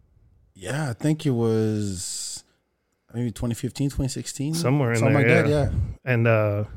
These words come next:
Speaker 2: I started digging in and watching your, you know, talks with Nick Nack and
Speaker 1: Yeah.
Speaker 2: Mel.
Speaker 1: And, and that's the thing. These are all people.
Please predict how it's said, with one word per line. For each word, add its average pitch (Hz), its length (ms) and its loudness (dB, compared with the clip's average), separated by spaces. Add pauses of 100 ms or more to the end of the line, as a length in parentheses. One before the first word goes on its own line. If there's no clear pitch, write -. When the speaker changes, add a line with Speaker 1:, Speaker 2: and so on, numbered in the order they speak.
(640)
Speaker 2:
I - 40 -8
started 123 280 4
digging 117 260 2
in 139 200 2
and 113 100 -2
watching 117 280 -2
your, 107 200 -6 (180)
you 127 100 -16
know, 110 80 -10
talks 113 240 -2
with 113 120 -2
Nick 131 160 4
Nack 110 420 -4
and 107 300 -6 (240)
Speaker 1:
Yeah. 139 320 0 (440)
Speaker 2:
Mel. 120 540 0 (680)
Speaker 1:
And, 151 280 -2
and 160 140 2
that's 165 140 4
the 160 80 -4
thing. 185 220 4
These 156 180 4
are 127 80 4
all 135 280 6
people. 135 640 0